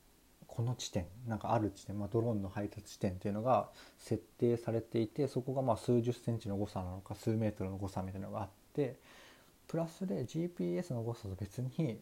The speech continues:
そこに正確に、正確に、まあ、それもジーピーエスか。なんだ？えっと、まあ、機械の、まあ、イメージ的に機械側の誤差、うん、精度みたいなものが多分あって、それが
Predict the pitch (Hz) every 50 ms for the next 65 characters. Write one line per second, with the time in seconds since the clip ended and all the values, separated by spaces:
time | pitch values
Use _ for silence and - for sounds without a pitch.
0 | - - - - 139 - 185 180 185 175 - 160 160 160 - 156 156 - 151 147
1 | 147 - - - - - _ - - - 147 151 151 - 143 - - 139 131 131
2 | 127 - - - - - - - - - - - - - - - _ - - -
3 | 110 95 - 127 143 160 143 - - 139 139 - - 156 143 - - 131 - -
4 | - - 139 143 143 113 101 101 120 123 135 175 147 113 104 - 104 - - 110
5 | - - - - - 226 135 98 92 98 - - 113 110 101 95 98 104 - -
6 | 131 127 135 139 131 - 131 123 123 120 123 - - - - - 190 196 190 185
7 | 190 180 175 170 165 165 160 131 - - - - - - - - - - 123 123
8 | - - 98 - 117 - - - - - - - - - 123 113 110 110 107 107
9 | 104 - - 120 107 95 98 92 98 98 95 101 95 92 92 92 98 101 104 95
10 | 98 92 90 - - - - 104 101 95 95 98 - - 107 98 98 - - -
11 | - - - - 123 120 110 107 107 - - - - - - - - - - -
12 | - 156 160 170 170 175 190 190 156 120 -